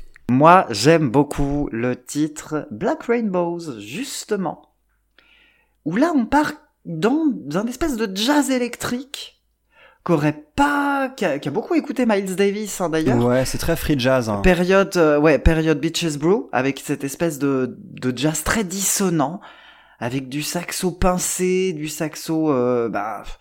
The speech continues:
Speaker 1: un peu, bah, un peu dissonant, un peu désagréable par moments même, qui est très, voilà, que je trouve très intéressant. Et pour le coup, ça, c'est un de mes titres préférés de l'album, hein, clairement.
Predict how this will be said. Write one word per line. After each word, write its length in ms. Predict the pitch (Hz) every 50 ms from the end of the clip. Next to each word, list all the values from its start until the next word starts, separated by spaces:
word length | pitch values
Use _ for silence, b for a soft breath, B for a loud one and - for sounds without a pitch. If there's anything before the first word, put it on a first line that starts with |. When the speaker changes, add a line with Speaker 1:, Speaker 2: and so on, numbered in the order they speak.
| B B B B B B B B B B B B B B
Speaker 1:
un 140 | 123 131 -
peu, 840 | - - 160 165 165 165 165 165 160 160 156 156 151 151 147 123 - - - -
bah, 260 | - 104 98 101 104
un 80 | 113
peu 100 | - 175
dissonant, 500 | 185 156 156 143 - 151 143 151 165 175
un 100 | 165 143
peu 340 | 139 147 156 160 151 151 151
désagréable 800 | 135 147 160 190 226 202 202 175 180 170 170 190 190 165 139 139
par 160 | - 147 135
moments 320 | 139 135 131 135 185 208 185
même, 340 | 156 170 214 202 143 104 - _ _ _ -
qui 80 | 120
est 80 | - -
très, 480 | - - 226 214 208 208 208 208 208
voilà, 180 | 185 156 110 120
que 80 | 123 135
je 60 | 143
trouve 240 | - - - 196 -
très 260 | - - - 254 226
intéressant. 640 | 220 196 - 190 170 160 156 - - 170 151 - - - -
Et 300 | 147 143 147 156 165 165
pour 120 | 143 131 120
le 60 | 123
coup, 100 | - 190
ça, 160 | 185 - 165
c'est 260 | 147 - 151 143 131
un 140 | - - 139
de 80 | 160 160
mes 120 | 135 139
titres 200 | - - 180 - -
préférés 380 | - 151 139 - - 139 139
de 60 | 131
l'album, 320 | 123 120 107 107 92 87 90
hein, 80 | 98 -
clairement. 560 | - - 117 101 101 104 101 - - - _